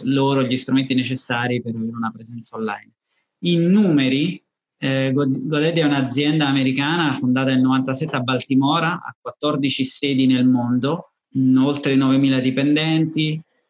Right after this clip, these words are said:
circa diciannove milioni di clienti, settantotto milioni di domini gestiti,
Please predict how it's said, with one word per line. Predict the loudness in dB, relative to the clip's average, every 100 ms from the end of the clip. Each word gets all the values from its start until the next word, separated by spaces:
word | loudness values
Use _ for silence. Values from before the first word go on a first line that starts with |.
| _
circa | -4 -2 -2 -2
diciannove | -2 2 2 2 2
milioni | 4 4 4 4 2
di | 0 -2 -6
clienti, | -6 -2 0 0 -2 -4 -6
settantotto | -6 -6 -2 -2 0 -4 -2 -2
milioni | 0 0 2 2 2
di | 0
domini | 0 0 0 0 2 0 -2
gestiti, | -8 -8 -8 -8 -6 -4 -4 -6